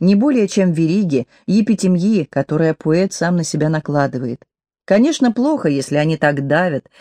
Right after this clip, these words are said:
что не дают дышать, но если их вовсе не замечаешь, если в строках совсем нет затрудненности речи, тебе никогда и никого не отмолить.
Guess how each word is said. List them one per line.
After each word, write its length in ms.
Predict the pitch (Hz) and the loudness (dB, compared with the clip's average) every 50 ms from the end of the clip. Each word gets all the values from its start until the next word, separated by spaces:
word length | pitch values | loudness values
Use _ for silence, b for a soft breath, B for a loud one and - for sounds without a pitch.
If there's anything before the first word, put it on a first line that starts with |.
| B B B | B B B
что 180 | - - 233 | -6 -2 2
не 140 | 233 233 226 | 2 2 2
дают 400 | 196 214 214 214 233 220 185 160 | 2 2 0 0 0 -2 -2 0
дышать, 520 | 170 170 - - - 233 226 180 - _ _ _ _ _ _ _ _ _ | 0 0 -2 -2 -2 -2 -2 -2 -4 _ _ _ _ _ _ _ _ _
но 220 | - 165 175 175 170 | -2 0 2 2 2
если 360 | 160 165 175 165 - 165 160 | 2 0 -2 0 0 0 0
их 220 | 160 151 - - | 0 0 -2 0
вовсе 320 | 156 160 156 151 - 147 143 | 0 0 2 2 0 0 0
не 100 | 139 131 | 0 0
замечаешь, 760 | 131 139 135 135 - - - 208 220 190 151 127 - - b b b b b b | 0 0 -2 -2 -4 -2 -2 -2 0 0 -2 -4 -8 -14 b b b b b b
если 600 | b 175 180 214 208 - 208 196 190 185 175 - _ _ _ _ _ _ _ _ _ _ _ _ _ _ _ | b 0 0 0 0 0 2 2 2 2 0 -2 _ _ _ _ _ _ _ _ _ _ _ _ _ _ _
в 80 | - - | -14 -8
строках 720 | - - 226 233 233 226 262 262 247 202 - - - _ _ _ _ _ _ | -2 0 2 2 2 2 0 0 0 -2 -4 -8 -16 _ _ _ _ _ _
совсем 460 | - - 208 208 - - 285 277 233 | -4 0 0 0 0 0 0 2 2
нет 240 | 196 170 151 139 123 | 2 2 0 -2 -2
затрудненности 720 | 143 131 - 143 139 135 156 160 156 151 147 - - - | -4 -4 -2 -4 -4 -2 -2 0 0 -2 -2 -4 -4 -2
речи, 480 | 143 143 185 226 233 - - - 131 - _ _ _ _ _ _ _ _ _ _ | -2 0 0 0 -2 -2 -4 -6 -6 -6 _ _ _ _ _ _ _ _ _ _
тебе 220 | - - 151 165 | -2 0 2 2
никогда 800 | 160 175 214 285 294 - - 277 262 226 190 151 156 151 151 143 - | 4 4 4 2 2 2 2 0 2 2 0 2 2 2 2 2 0
и 140 | - - 160 | 0 -2 0
никого 480 | 156 147 143 - 139 135 131 151 170 | 0 -2 -2 -2 -2 0 0 0 0
не 120 | 170 160 151 | 0 0 -2
отмолить. 600 | 151 - - 143 139 135 131 131 120 - - | -4 -4 -4 -4 -2 -2 -2 -4 -6 -8 -12